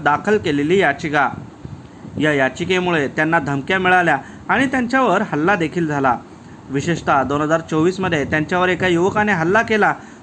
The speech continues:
जो "एक मराठा लाख मराठा" अशा घोषणा देत त्यांना मारहाण करत होता. या प्रकरणामुळं त्यांना पोलीस संरक्षण देखील मिळालं होतं.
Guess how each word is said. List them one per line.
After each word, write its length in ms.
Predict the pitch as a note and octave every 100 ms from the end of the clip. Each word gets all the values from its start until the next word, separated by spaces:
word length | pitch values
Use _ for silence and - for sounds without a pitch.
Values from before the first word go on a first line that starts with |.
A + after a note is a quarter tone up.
| -
जो 100 | F3
"एक 220 | F#3+ B3+
मराठा 340 | B3+ A#3 A3+ B3+
लाख 260 | F#3+ A3
मराठा" 260 | B3 A3+ A3+
अशा 200 | G#3+ A#3+
घोषणा 380 | F3+ D#3+ - B3
देत 220 | G#3+ F3+
त्यांना 340 | - F#3 F#3
मारहाण 400 | G3+ C#3+ C#3+ F#3+ F#3
करत 220 | D3+ D3
होता. 400 | D3 C#3+ C3 A#2 - - - - - - -
या 120 | C#3+
प्रकरणामुळं 800 | C3+ C#3 C#3+ C#3+ C#3+ D3 D#3+ D#3
त्यांना 420 | C3 C#3 D#3+ D3+
पोलीस 440 | - D3+ D#3 G#3+ -
संरक्षण 460 | D#3+ F3+ - G#3+
देखील 260 | E3+ - A3
मिळालं 300 | F3 D3+ D3+
होतं. 320 | C#3+ D3 B2+